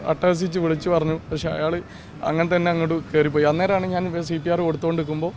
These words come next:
ഒരാൾ ഇവ-, ഇവിടുന്ന് വേറൊരു വണ്ടിയുടെ ലൈറ്റ് കണ്ടപ്പോൾ ഞാൻ മുമ്പിലേക്ക് വട്ടം ചാടി. ഇങ്ങനെ, ഏഹ്, അപ്പോൾ അയാൾ പേടിച്ചു പോയി. അപ്പോൾ അയാളോട് പറഞ്ഞു, "സു-, സുഹൃത്ത് ഒന്ന് സഹായിക്കണം, ഞാൻ, എൻ്റെ അനിയൻ ഇങ്ങനെ ഷോക്ക് അടിച്ചിട്ടുണ്ട്, എൻ്റെ കാറുണ്ട്, ഒന്ന് എടുത്ത് കയറ്റിയാൽ മതി, ഒന്ന്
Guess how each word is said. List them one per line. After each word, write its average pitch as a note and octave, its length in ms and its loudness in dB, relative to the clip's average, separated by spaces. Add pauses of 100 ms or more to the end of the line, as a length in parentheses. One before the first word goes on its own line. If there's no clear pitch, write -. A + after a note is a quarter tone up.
(260)
ഒരാൾ E3 260 8
ഇവ-, D#3 260 -2
ഇവിടുന്ന് D#3 380 0
വേറൊരു D#3+ 300 4
വണ്ടിയുടെ D#3 380 2
ലൈറ്റ് D3 380 2
കണ്ടപ്പോൾ D#3+ 260 4
ഞാൻ D3+ 200 2
മുമ്പിലേക്ക് D3+ 460 0
വട്ടം C#3 280 2
ചാടി. C3+ 240 0 (280)
ഇങ്ങനെ, D#3 240 -2 (120)
ഏഹ്, D3+ 180 -2 (120)
അപ്പോൾ C#3+ 240 0
അയാൾ D#3+ 200 4
പേടിച്ചു E3 400 0
പോയി. D#3+ 100 4
അപ്പോൾ D3 140 4
അയാളോട് D#3 320 4
പറഞ്ഞു, D#3 240 4
"സു-, C#3 340 0
സുഹൃത്ത് D3 260 -2
ഒന്ന് D#3+ 160 0
സഹായിക്കണം, D3+ 520 2
ഞാൻ, D3 160 -6 (160)
എൻ്റെ D#3 200 0
അനിയൻ E3 280 2
ഇങ്ങനെ D#3+ 180 0
ഷോക്ക് D3 320 -2
അടിച്ചിട്ടുണ്ട്, C#3 440 -2 (200)
എൻ്റെ E3 240 0
കാറുണ്ട്, C#3+ 420 6
ഒന്ന് D3+ 200 2
എടുത്ത് C#3+ 260 0 (540)
കയറ്റിയാൽ C#3 360 4
മതി, C#3 260 0 (300)
ഒന്ന് E3 180 2